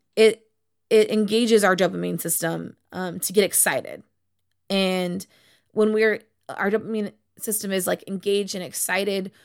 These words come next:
we're more likely to fall in love because that's how, that's where we associate, that's how we technically fall in love is with this, like, reward system that we have in our brain, like, the dopamine saying, like, "Yes, this is good.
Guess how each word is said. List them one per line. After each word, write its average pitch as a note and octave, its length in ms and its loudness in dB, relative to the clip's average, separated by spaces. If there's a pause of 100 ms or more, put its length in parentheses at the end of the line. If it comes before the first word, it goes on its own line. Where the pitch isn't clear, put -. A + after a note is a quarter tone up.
(140)
we're B3 120 0
more C4+ 220 0
likely A3+ 360 2
to - 100 -16
fall D#3+ 240 -8
in - 80 -14
love G#3+ 240 -16
because F#3+ 320 -4
that's F#3+ 260 -4
how, - 220 -2
that's G#3 260 -2
where A3 120 0
we F#3 140 0
associate, F#3 600 -4
that's F3+ 160 -8
how G#3+ 120 4
we F#3+ 200 0 (540)
technically G#3 360 -2
fall A3 300 2
in G3 120 0
love F3+ 240 -4
is F3+ 180 -4
with F3+ 160 -6
this, F3 180 -2
like, F3+ 180 -6
reward F#3+ 440 -2
system F3+ 280 -8
that - 100 -12
we F3+ 80 -8
have F3+ 220 -6
in F#3 80 -8
our F3+ 60 -8
brain, C3+ 300 -10
like, F3+ 140 -14
the - 60 -12
dopamine F#3 500 -8
saying, F#3+ 260 -10
like, G#3 240 -14
"Yes, F#3 240 -4
this E3+ 160 -8
is F3+ 160 -8
good. G3 320 0